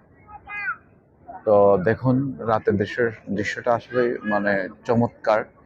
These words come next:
আহ, আসলে, আহ, না দেখলে আসলে নিজের চোখে না দেখলে আসলে এটা বিশ্বাস করার মতো না। তো আপনারা যারাই আসবেন অবশ্যই ভিক্টোরিয়া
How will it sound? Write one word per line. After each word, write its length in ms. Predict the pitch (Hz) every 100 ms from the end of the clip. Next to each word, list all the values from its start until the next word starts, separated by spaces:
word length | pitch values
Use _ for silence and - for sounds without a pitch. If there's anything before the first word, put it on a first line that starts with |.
| - 370 _ - - - - - - -
আহ, 760 | - 101 92 92 92 92 87 - - _ -
আসলে, 500 | 101 - 107 110 107
আহ, 240 | - 104 101
না 240 | 101 104
দেখলে 380 | 104 101 104 104
আসলে 360 | - 104 101
নিজের 240 | 98 104 98
চোখে 220 | 98 -
না 160 | 104 101
দেখলে 280 | 104 98 98
আসলে 260 | - 98
এটা 140 | 98 95
বিশ্বাস 400 | 95 - 101 -
করার 200 | 98 95
মতো 260 | 92 92
না। 60 | 113 - - - _ - - - - -
তো 180 | 107 101
আপনারা 440 | 101 98 - 113 110
যারাই 320 | 104 117 127
আসবেন 480 | 101 90 110 104 98 - - - -
অবশ্যই 500 | 101 104 120 - 123
ভিক্টোরিয়া 760 | 110 104 101 - 117 117 113